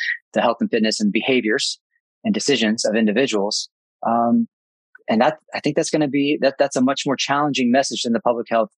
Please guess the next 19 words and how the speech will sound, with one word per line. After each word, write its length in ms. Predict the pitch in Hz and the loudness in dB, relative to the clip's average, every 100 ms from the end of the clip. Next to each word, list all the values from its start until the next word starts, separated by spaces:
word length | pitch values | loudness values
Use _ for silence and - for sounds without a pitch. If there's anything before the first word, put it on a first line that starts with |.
| - | -4
that, 140 | 127 123 | -4 0
that 120 | 127 - | -2 -2
the 60 | |
public 240 | - 160 147 | -2 -2 0
health 140 | 147 | -2
people 300 | 147 139 147 127 | -2 -2 -2 0
that 100 | 113 | 0
I've 120 | 123 - 127 | 0 -2 -4
interacted 340 | 131 123 131 | 0 2 0
with 120 | 127 123 | -2 -2
and, 140 | 110 - | -4 -2
and 120 | 120 | -2
the 80 | 113 | 0
documents 380 | 110 113 123 - | 2 2 0 -2
I've 60 | 113 | 2
read 180 | 123 113 _ - | 2 2 _ -8
and 80 | 110 | -6
just 200 | - - - - - - - - | -6 -10 -14 -6 -2 -2 -2 -4
being 340 | 117 127 - | 0 0 0